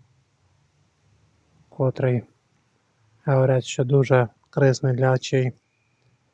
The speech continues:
Не знаю, але десь в парках, у лісах, біля річок, в посадках.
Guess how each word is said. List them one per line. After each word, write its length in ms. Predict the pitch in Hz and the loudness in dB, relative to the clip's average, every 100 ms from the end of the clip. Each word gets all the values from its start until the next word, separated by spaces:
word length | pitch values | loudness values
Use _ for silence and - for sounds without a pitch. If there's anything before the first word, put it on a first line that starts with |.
| _ _ _ _ _ _ _ - | _ _ _ _ _ _ _ -6
Не 120 | 160 | -2
знаю, 460 | 147 151 139 123 104 - _ _ _ _ | 0 2 2 0 -4 -10 _ _ _ _
але 440 | 147 147 151 135 110 _ _ _ - | -4 0 2 0 -4 _ _ _ -4
десь 280 | 151 135 - | 0 0 -2
в 40 | |
парках, 480 | 143 131 - 180 170 - | -6 -4 0 2 2 0
у 60 | |
лісах, 560 | 135 123 - 160 151 - _ _ _ _ _ _ _ _ - | -2 -2 0 0 0 -4 _ _ _ _ _ _ _ _ -4
біля 360 | 185 196 135 | 2 4 6
річок, 680 | 127 165 160 - 131 - _ _ _ _ _ _ _ _ | 6 4 2 -2 -6 -8 _ _ _ _ _ _ _ _
в 80 | _ | _
посадках. 840 | 190 156 - 139 135 - - | 0 0 2 2 2 -4 -8